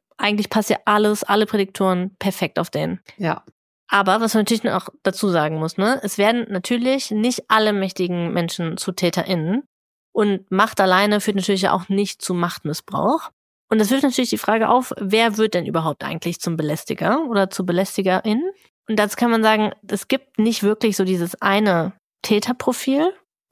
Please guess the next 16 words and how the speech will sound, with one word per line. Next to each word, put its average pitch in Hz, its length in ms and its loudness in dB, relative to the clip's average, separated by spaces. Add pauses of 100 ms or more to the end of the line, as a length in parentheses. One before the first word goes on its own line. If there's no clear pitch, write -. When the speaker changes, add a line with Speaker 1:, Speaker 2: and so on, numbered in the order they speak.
Speaker 1:
Es 196 120 -4
sind 214 320 0 (140)
nicht 214 480 0
irgendwie 175 260 -2
Männer 175 460 4
in 160 440 -2
dunklen, 185 480 0
in 185 120 0
Kitteln, 180 440 2
in 170 100 0
dunklen 185 320 0
Ecken, 185 480 0
die 196 220 0
zu 196 180 0
Belästigern 175 800 0
werden, 170 420 0